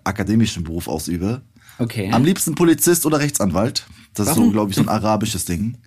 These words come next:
Speaker 2: Warum Polizist?
Speaker 1: Ähm,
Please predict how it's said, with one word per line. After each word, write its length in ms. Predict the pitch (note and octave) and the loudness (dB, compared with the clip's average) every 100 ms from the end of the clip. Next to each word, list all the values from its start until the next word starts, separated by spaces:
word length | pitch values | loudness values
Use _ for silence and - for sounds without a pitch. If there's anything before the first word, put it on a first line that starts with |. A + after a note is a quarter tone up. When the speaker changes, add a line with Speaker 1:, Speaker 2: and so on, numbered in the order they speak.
| _ - | _ -6
Speaker 2:
Warum 240 | A#2+ B2+ C3 | -2 0 0
Polizist? 720 | A#2 A#2 - - - - - _ _ _ _ - - - - _ _ | -2 -4 -4 -6 -8 -14 -18 _ _ _ _ -20 -20 -20 -20 _ _
Speaker 1:
Ähm, 680 | - G#2+ A#2+ C3 C#3 C3+ C3 | -2 2 2 2 -2 -4 -8